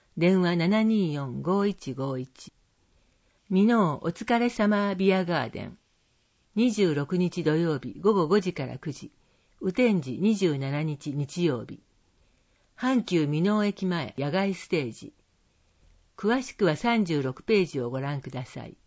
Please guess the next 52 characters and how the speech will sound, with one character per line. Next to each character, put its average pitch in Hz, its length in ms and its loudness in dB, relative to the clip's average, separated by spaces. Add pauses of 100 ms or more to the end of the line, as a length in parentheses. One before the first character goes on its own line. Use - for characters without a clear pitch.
(1200)
箕 202 140 4
面 254 280 2
エ 254 80 0
フ 208 160 -2
エ 170 80 2
ム 139 160 -4
ま 139 140 -4
ち - 60 -18
そ - 160 -2
だ 202 120 -2
て 143 120 -6
株 139 220 -6
式 160 260 -8
会 135 180 -6
社。 - 260 -18 (720)
電 185 240 4
話 170 180 0
七 202 280 2
二 220 320 0
四 139 320 -6
五 202 260 0
一 196 300 -8
五 139 300 -4
一。 - 420 -14 (1040)
第 214 300 2
二 233 180 4
十 202 220 4
七 156 260 -2
回 143 320 -4
箕 165 160 2
面 240 240 4
の 165 100 2
森 151 280 0
の 170 180 0
音 160 160 -2
楽 160 260 -6
会。 - 260 -16 (1080)
二 240 180 2
十 196 220 2
七 156 240 0
日 170 300 -2
日 160 320 -4
曜 160 200 0
日 131 180 -12 (100)
午 220 120 4
後 190 140 4
五 196 120 4
時 196 120 -8
か 143 120 -6
ら 127 100 -10
八 131 300 -12
時。 - 220 -18